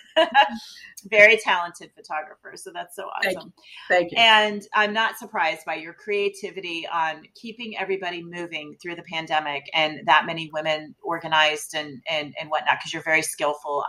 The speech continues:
Speaker 1: at, um, really, really driving herds of people in the right direction. So <laughs> I'm not surprised by you doing that. So very good, um, for everyone there. So I have a few quick round questions just to,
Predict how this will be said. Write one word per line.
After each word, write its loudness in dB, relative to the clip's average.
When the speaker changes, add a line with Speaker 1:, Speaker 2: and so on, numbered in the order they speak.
Speaker 1:
at, 2
um, -10
really, 0
really -4
driving 2
herds 4
of 2
people -2
in -6
the -10
right 2
direction. -4
So 4
<laughs> 6
I'm 0
not 6
surprised 6
by 10
you 2
doing 0
that. 2
So 2
very 4
good, 2
um, 4
for -2
everyone -2
there. -4
So 4
I 10
have 8
a -16
few -10
quick -10
round -2
questions -8
just -10
to, -2